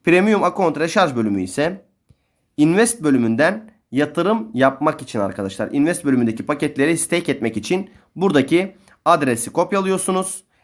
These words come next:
En az on T R X veya bir U S D T yatırıyorsunuz ve beş on dakika sonra recharge complete dediğinizde hesabınıza paranız geliyor arkadaşlar. Withdraw bölümüne geçiyorum. Arkadaşlar withdraw bölümünde biraz sonra sizlerle birlikte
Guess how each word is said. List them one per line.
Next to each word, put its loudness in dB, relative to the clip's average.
En 0
az 2
on 0
T -2
R 2
X -4
veya 2
bir 2
U 0
S -10
D -4
T -6
yatırıyorsunuz -2
ve -4
beş -2
on 2
dakika -2
sonra 0
recharge -2
complete -4
dediğinizde 2
hesabınıza 0
paranız 0
geliyor 0
arkadaşlar. -14
Withdraw 4
bölümüne 2
geçiyorum. -2
Arkadaşlar 0
withdraw 2
bölümünde 0
biraz 0
sonra -4
sizlerle -2
birlikte -4